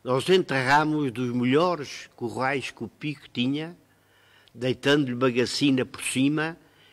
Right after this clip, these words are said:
e plantando castas europeias com vinha aramada. Nós fizemos isso. Porque julgávamos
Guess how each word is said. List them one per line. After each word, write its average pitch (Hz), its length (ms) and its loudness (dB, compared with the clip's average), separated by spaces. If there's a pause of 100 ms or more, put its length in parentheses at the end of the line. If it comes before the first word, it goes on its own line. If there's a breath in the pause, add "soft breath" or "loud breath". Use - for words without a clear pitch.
(120 soft breath)
e 131 140 -4
plantando 131 640 2
castas 131 540 2
europeias 123 920 2
com 120 240 -2
vinha 110 300 2
aramada. 98 680 0 (120)
Nós 104 200 -8
fizemos 117 520 -4
isso. 117 260 -10 (1300 soft breath)
Porque 107 200 -12
julgávamos 139 680 2